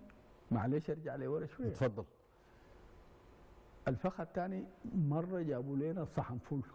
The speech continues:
Speaker 1: كان بيجيبوا سندوتشات الدورة دي جابوا صحن. هي عبارة عن شطة بالفول، ما فول بالشطة.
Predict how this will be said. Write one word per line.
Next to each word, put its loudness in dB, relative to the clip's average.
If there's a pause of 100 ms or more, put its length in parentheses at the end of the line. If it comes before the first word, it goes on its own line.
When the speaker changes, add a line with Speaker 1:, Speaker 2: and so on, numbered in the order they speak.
Speaker 1:
كان 4
بيجيبوا 0
سندوتشات -2
الدورة 0
دي 0
جابوا 0
صحن. -6 (3250)
هي 4 (300)
عبارة 0
عن -4 (420)
شطة -2 (180)
بالفول، 0 (1500)
ما 4
فول -2 (440)
بالشطة. -4